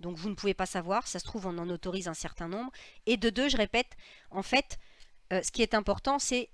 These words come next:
ce serait de savoir s'il est entérotoxique ou pas. Par contre, ça oui, ça très intéressant. Donc ça, dans un premier temps,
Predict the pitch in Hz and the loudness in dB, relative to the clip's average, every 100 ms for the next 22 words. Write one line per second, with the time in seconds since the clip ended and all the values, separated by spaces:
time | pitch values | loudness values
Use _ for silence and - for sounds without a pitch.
0 | - - - 240 - 208 247 - - 208 | -8 -2 0 0 2 4 4 4 2 4
1 | 214 208 220 190 190 185 - 262 214 - | 4 2 0 -2 -2 -2 -4 -6 -6 -6
2 | 156 - 208 - 330 320 330 311 294 - | -8 -2 -2 2 0 4 6 8 6 2
3 | - _ _ _ - 285 285 - 294 277 | -10 _ _ _ 2 4 4 6 6 6
4 | 254 226 214 - 339 - - - - 202 | 2 2 2 2 0 -4 -20 -20 -8 -2
5 | 196 - - 349 285 262 247 - 247 233 | 0 2 6 6 6 4 2 2 2 0
6 | - 220 | 0 0